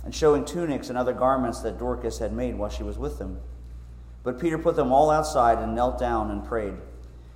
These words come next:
And turning to the body, he said, "Tabitha, arise." And she opened her eyes, and when she saw Peter, she sat up.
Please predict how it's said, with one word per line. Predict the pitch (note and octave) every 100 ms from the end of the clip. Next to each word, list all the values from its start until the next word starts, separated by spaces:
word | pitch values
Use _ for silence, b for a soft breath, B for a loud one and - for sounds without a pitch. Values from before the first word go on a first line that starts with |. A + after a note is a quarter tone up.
| B
And | G#2+ -
turning | D#3+ D#3+ D3 C3
to | C3
the | A#2+
body, | A#2 C3 B2+
he | A2+ A#2+
said, | - A2+
"Tabitha, | - C3+ C3+ B2 G#2+ G2 - - - - -
arise." | G2+ G#2 F#2+ F2 - - - - - - - - B B
And | B2+
she | - C#3+
opened | C3 F3 F3+ F3+ C#3+
her | C3+
eyes, | G#2+ C#3 D#3 A2+
and | A#2+
when | A#2+
she | B2
saw | B2+ C#3+
Peter, | C3 G3 F#3
she | C#3+ C3+
sat | - D#3
up. | E3+ D3+ - - - -